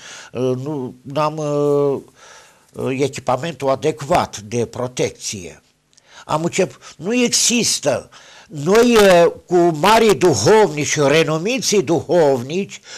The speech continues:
căutam, uh, ca enoriașii să, să fie ținuți la o distanță cât mai departe de Sfintele Scripturi, pentru că citind Scripturile se îndreaptă către bisericile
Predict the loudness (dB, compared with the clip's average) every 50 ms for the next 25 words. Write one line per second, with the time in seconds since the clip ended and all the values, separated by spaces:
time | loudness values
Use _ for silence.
0 | -18 -18 -14 _ 0 2 2 2 2 2 2 2 2 2 2 2 4 6 6 6
1 | 6 4 2 2 2 2 4 4 4 4 4 2 2 -2 -6 _ _ -20 -20 _
2 | _ _ _ _ _ _ _ _ _ -2 0 2 2 4 2 2 2 2 2 2
3 | 2 2 0 -2 -4 -4 -4 -8 -8 -10 -10 -10 -8 -6 -6 -6 -6 -6 -6 -6
4 | -6 -6 -4 -4 -4 -4 -4 -8 -4 -2 0 0 0 -2 -6 -10 -8 -6 -6 -8
5 | -8 -8 -10 -10 -10 -8 -10 -10 -10 -8 -6 -6 -6 -6 -6 -10 -6 -2 0 0
6 | 0 0 -2 -8 -10 -10 -8 -10 -12 -12 -14 -18 -18 -14 -12 -8 -8 -8 -8 -8
7 | -12 -14 -16 -16 -14 -12 -12 -12 -12 -12 _ -20 -20 -20 -20 -8 -6 -6 -4 -4
8 | -6 -6 -6 -8 -6 -6 -8 -8 -6 -6 -6 -4 -6 -6 -8 -8 -10 -8 -6 -4
9 | -2 -2 0 -2 -2 -2 -2 -4 -4 -4 -4 -2 -2 -2 -2 -2 -6 -8 -6 -6
10 | -8 -6 -8 -10 -10 -12 -12 -10 -10 -10 -10 -14 -14 -14 -12 -10 -8 -10 -10